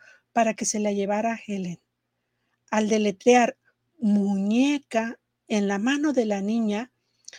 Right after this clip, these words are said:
esperaba enseñarle a conectar objetos con letras. De esta forma,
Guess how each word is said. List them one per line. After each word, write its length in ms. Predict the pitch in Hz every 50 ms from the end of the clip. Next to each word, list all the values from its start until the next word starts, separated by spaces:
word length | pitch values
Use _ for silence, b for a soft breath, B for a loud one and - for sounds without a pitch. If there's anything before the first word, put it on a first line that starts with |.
| B B B _ _ -
esperaba 560 | 269 254 - - - 285 285 302 311 330 339
enseñarle 840 | 339 330 - - 240 226 233 240 269 294 302 - - 311 311 - - _
a 140 | 226 214 -
conectar 640 | - 220 208 196 190 - - - 247 254 269 330 - _ _
objetos 1000 | - 202 185 - - - - 254 269 269 - - 247 277 320 - - - - _
con 240 | - 226 208 196 190
letras. 720 | 185 185 175 165 - - - - - - - - - - _ _ _ _ _ _ _ _ _ _ _ _ _ _ _ _ _ _ _ _ _ _ _ _ _ _ _ _ _ _ _ _ -
De 100 | 214 202
esta 260 | 185 - - 240 233
forma, 600 | - - 262 262 262 240 202 196 208 226 -